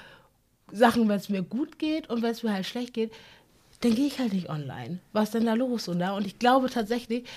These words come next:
dass so auf Instagram so die Leute, die mir folgen, das auch wissen, weil die dann ja mich halt auch so mitbekommen. Okay,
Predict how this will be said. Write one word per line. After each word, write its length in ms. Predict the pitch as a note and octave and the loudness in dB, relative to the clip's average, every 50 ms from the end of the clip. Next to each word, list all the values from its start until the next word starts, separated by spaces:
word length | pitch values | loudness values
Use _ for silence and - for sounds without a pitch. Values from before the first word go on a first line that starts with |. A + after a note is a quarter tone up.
| - - - - | -18 -20 -4 0
dass 220 | A3 G#3+ G#3 - | 0 0 0 0
so 440 | G#3+ A3 A3 G#3+ G#3 G#3 G3+ F#3+ E3 A#2+ - - _ _ _ _ _ _ | 0 2 4 4 4 4 2 0 -2 -4 -10 -14 _ _ _ _ _ _
auf 160 | - A3 G3 A3 | -4 -4 -2 -2
Instagram 420 | A3 G#3+ - A3 G3+ G#3+ G#3 G3+ | -2 -2 -2 0 2 2 2 2
so 60 | G3+ | 2
die 120 | G3 G3+ G3+ | 0 0 2
Leute, 280 | G#3 G#3 G#3 G3+ G3 | 4 4 4 2 0
die 100 | F3+ G3 | 0 0
mir 140 | F#3+ F#3 F3+ | 0 0 -2
folgen, 420 | E3+ - A#3 A#3+ A#3+ A3+ G3+ A3 A3+ - - - - - | 0 0 0 2 2 2 0 -2 -4 -8 -14 -20 -4 0
das 200 | B3 A#3 A#3 - | 0 0 0 -2
auch 220 | - A3 G#3 - A3+ | -4 -6 -6 -6 -4
wissen, 400 | A3 D#4+ F4 - - G#3 F3+ E3+ | -2 0 0 0 0 -2 -2 -2
weil 140 | F3 F3+ F#3 | -2 -2 -2
die 140 | G3 G#3 | -2 -2
dann 220 | G3 G#3+ G#3+ A3 A3+ | 0 2 2 4 4
ja 200 | A3+ A3 G#3+ G3+ | 4 2 2 0
mich 320 | - F#3 A3+ G#3 - - | 0 -2 -4 -4 -2 0
halt 240 | A#3 A3+ A3+ G#3+ - | 0 0 0 0 -2
auch 160 | G#3 G#3+ A3 | -2 -2 -2
so 160 | - - A#3+ | -2 -4 -2
mitbekommen. 480 | A#3+ C#4 D4+ - - F3+ - F#3 F3 D#3+ | -2 -2 -2 -4 -8 -6 -4 -4 -4 -4
Okay, 280 | F3 - C#4 C#4 C#4 | -6 -4 -4 -4 -4